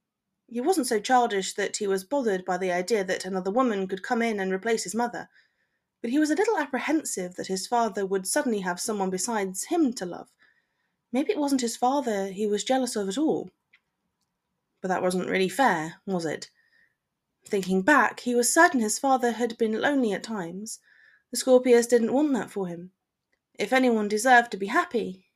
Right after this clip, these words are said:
it was his father. But all the same. Did it have to be her? Professor Granger wasn't just some woman,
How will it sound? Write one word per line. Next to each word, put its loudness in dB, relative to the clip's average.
it -8
was -8
his -6
father. -2
But -6
all -2
the -6
same. -2
Did 4
it 0
have 0
to -4
be -2
her? 4
Professor 0
Granger 6
wasn't 2
just 0
some 6
woman, 4